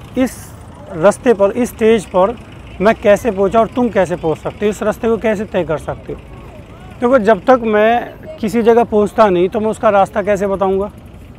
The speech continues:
मैं खुद अभी आधे रास्ते पर हूँ, तो तुम्हें कैसे बताऊँ? आधा रास्ता बता सकता हूँ यहाँ तक का, कुछ करोड़ कमाने का मैं रास्ता बता सकता हूँ। और मैं रास्ता तुम्हें क्या बताना चाहता हूँ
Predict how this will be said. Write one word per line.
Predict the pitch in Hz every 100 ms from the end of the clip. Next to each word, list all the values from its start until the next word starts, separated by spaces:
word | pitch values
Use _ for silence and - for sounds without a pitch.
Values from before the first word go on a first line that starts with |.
| - - -
मैं | 175 -
खुद | 208 208
अभी | 208
आधे | 214 185 202
रास्ते | 185 - 190
पर | 190
हूँ, | 196 - - -
तो | 165
तुम्हें | 185 180
कैसे | 190 165 185
बताऊँ? | 185 196 196 - - -
आधा | 185 190 247
रास्ता | 233 -
बता | 190 165 196
सकता | 240 - 190
हूँ | 175
यहाँ | 165 180
तक | 165 -
का, | 139 - - - - - - - - - - -
कुछ | 262 -
करोड़ | 254 247 220
कमाने | 240 220 214 196
का | 208
मैं | 196
रास्ता | 180 180
बता | 151 139 196
सकता | - - 160
हूँ। | 127 - - - - - - - - - - - - - -
और | 196
मैं | 220 214
रास्ता | 196 - 226
तुम्हें | 208 220 196
क्या | 208
बताना | 190 165 170 156
चाहता | 156 143 160
हूँ | 185